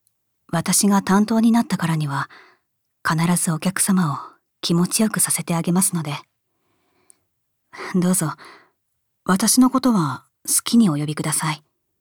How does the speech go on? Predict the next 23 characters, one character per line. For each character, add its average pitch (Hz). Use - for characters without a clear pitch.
間 170
宮 190
で 156
も、 135
徹 151
で 147
も。 -
は -
い、 -
そ -
の 185
呼 185
び 190
方 190
で 190
構 151
い 156
ま 160
せ -
ん。 -
試 180
し -
に、 156